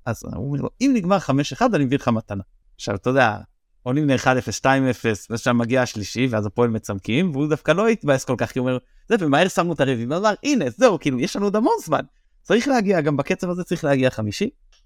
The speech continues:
והדקות עוברות, ובאיזשהו שלב, לקראת הסיום, אותו בחור, אה,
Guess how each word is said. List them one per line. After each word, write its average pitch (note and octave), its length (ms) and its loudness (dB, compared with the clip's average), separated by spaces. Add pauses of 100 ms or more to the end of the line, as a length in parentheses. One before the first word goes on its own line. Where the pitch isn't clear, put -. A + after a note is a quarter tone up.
והדקות A2+ 460 2
עוברות, B2+ 420 0
ובאיזשהו B2 340 -2
שלב, D3+ 360 -2
לקראת F3+ 280 -2
הסיום, C#3+ 480 -6 (380)
אותו D3 260 0
בחור, D#3 400 -2
אה, D#3+ 300 0